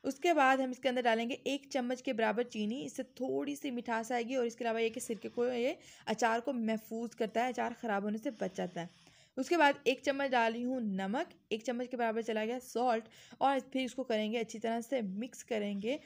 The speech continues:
बहुत थोड़ा सा फ्लेम रखा है ताकि ये अच्छी तरह से मिक्स हो जाए। उसके बाद हम इसके अंदर ऐड करेंगे सारी सब्जियां। ये देखें, इस तरह से प्रॉपरली सारी सब्जियां मिक्स कर लेंगे। दो कप के बराबर हमने डाला सिरका और दो कप डाला है पानी,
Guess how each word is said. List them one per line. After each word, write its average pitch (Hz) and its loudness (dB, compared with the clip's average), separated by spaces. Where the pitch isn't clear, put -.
बहुत 269 0
थोड़ा 233 2
सा 269 -2
फ्लेम 240 -2
रखा 233 0
है 240 0
ताकि 214 -2
ये 208 -8
अच्छी 226 -8
तरह 240 -2
से 240 0
मिक्स 202 -2
हो 247 2
जाए। 277 0
उसके 233 -4
बाद 233 -2
हम 220 -4
इसके 214 -6
अंदर 202 -2
ऐड 185 -4
करेंगे 185 -2
सारी 233 2
सब्जियां। 202 -2
ये 208 2
देखें, 180 -4
इस 196 -8
तरह 214 -2
से 247 -4
प्रॉपरली 226 -2
सारी 220 0
सब्जियां 226 -4
मिक्स 226 -6
कर 226 0
लेंगे। 226 -2
दो 226 2
कप 240 6
के 277 -2
बराबर 233 4
हमने 233 0
डाला 220 4
सिरका 214 0
और 294 2
दो 240 6
कप 254 0
डाला 196 2
है 240 -2
पानी, 202 -2